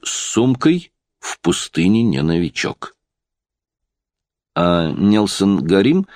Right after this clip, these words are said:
все это время не отходил от своей рации, испытывая невыносимые мучения из-за того, что не может тут же помчаться из города прямо к Дьявольскому каньону.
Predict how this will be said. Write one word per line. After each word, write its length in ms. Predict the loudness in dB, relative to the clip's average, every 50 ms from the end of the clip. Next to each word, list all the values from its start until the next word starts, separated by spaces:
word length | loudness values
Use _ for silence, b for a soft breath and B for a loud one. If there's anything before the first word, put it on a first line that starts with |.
| B B B
все 220 | -6 -2 2 2 4
это 180 | 4 4 4
время 300 | 4 4 2 2 2 0
не 120 | 0 0 -2
отходил 440 | -2 0 0 0 2 2 2 2
от 100 | 2 0
своей 280 | 0 0 2 4 4 4
рации, 520 | 4 2 0 -2 -4 -4 -2 0 0 0 0 0 0
испытывая 560 | -2 0 0 0 0 2 2 2 4 4 4
невыносимые 840 | 2 2 2 2 2 0 0 -2 -2 -2 0 0 0 2 0 0
мучения 480 | 0 -2 -2 -2 -2 -2 0 0 0 0
из-за 300 | -2 -2 -2 -2 -2 0
того, 240 | 2 2 2 2 0
что 200 | 0 0 2 2 4
не 160 | 4 4 4
может 440 | 4 2 0 0 0 -2 -2 -2 _
тут 160 | -2 -2 -2 0
же 160 | -2 -4 -4
помчаться 720 | -2 -2 -2 -2 -2 0 0 0 0 0 -2 -2 -2 -2
из 180 | -2 -2 -2
города 400 | -2 0 0 0 0 0 -2 -2
прямо 560 | -4 -4 -4 0 0 2 2 2 0 -2 -4 B B B B B
к 80 | -8 -6
Дьявольскому 760 | -4 -4 -4 -2 0 2 2 2 0 -2 -2 -4 -4 -4 -2
каньону. 460 | 0 0 0 2 2 2 0 0 -2